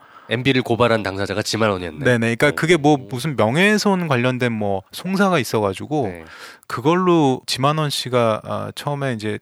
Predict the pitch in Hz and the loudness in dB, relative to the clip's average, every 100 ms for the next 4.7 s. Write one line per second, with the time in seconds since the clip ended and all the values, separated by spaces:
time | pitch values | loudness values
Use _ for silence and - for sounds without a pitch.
0 | - - 110 143 143 135 120 - 117 110 | -8 -4 2 2 2 0 -4 -6 -8 -6
1 | 104 - 107 - 104 101 95 92 147 170 | -8 -8 -8 -6 -6 -4 -6 -6 -8 -8
2 | 95 85 - - _ - 180 175 156 151 | -14 -20 -20 -20 _ 0 2 4 2 0
3 | 147 117 - - - 131 139 196 208 202 | -4 -8 -14 -20 -8 -4 0 2 4 2
4 | 160 - 131 107 101 - | 2 -2 0 2 0 -2